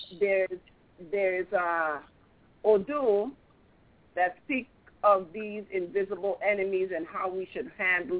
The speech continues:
these invisible ene-, uh, enemies.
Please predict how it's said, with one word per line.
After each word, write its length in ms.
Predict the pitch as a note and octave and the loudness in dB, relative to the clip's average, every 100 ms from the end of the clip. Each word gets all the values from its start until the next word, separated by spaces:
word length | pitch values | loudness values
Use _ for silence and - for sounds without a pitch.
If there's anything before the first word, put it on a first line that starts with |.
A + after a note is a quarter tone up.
| E3+ | -4
these 240 | F3 F3+ C3 | -6 -6 -4
invisible 720 | D#3+ D#3+ E3+ D3+ D3+ D#3 - | -4 -2 -4 -4 -4 -2 -2
ene-, 300 | D#3 D3+ D3 - _ _ - | 0 0 -2 -6 _ _ -2
uh, 320 | D#3+ D3 C3 - - _ _ _ - | 0 2 0 -4 -14 _ _ _ 2
enemies. 420 | F#3+ D#3+ C#3+ | 4 4 2